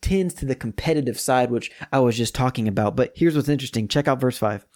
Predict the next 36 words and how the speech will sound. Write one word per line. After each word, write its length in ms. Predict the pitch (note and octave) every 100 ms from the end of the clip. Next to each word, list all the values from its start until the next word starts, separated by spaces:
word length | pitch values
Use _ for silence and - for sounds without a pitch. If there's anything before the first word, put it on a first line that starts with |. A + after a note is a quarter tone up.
| _ - - -
I 80 | B2
don't, 80 | C3
I 40 |
don't 80 | C3
want 160 | C3+ B2
you 60 |
to 40 | A#2+
miss 140 | A2+
it. 100 | G#2+
Check 160 | - B2
this 120 | -
out. 180 | G#2+ - - - -
He 120 | E3+
stooped 460 | D3 - A3+ A#3+ -
and 180 | D#3 D3
looked 220 | F#3+ F3
in 320 | E3+ C3 A2 _ _ -
and 120 | C#3+ C3+
saw 260 | - F#3
the 100 | F3
linen 360 | D#3 D#3 C#3+ C3
wrappings 520 | B2+ B2 A#2 A2+ -
lying 400 | A#2 A2+ A2 G2
there, 300 | F#2+ G2 A2 _ _ - D#3 -
but 120 | C3
he 120 | F3+
didn't 340 | D3+ F3+ E3+ B2
go 220 | C3 C#3
in. 320 | C#3 A2 A2+ _ _ _ _ _ -
Then 160 | C3 C#3
Simon 420 | B2+ D#3+ F#3+ E3+
Peter 320 | D3+ A3 F#3+
arrived 560 | C#3+ B2 C#3 D3+ D3+ D3
and 160 | A#2+ A#2+
went 200 | D3 C#3+
inside. 640 | A#2 - E3+ D#3+ G#2+ -